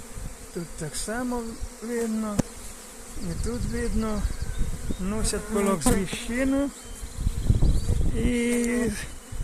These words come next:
мати і мачуха. Квітка, мати і мачуха. Ну і підсніжники,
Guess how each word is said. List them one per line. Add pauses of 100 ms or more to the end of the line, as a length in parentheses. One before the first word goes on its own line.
(580)
мати
і
мачуха. (320)
Квітка,
мати
і
мачуха. (760)
Ну
і
підсніжники,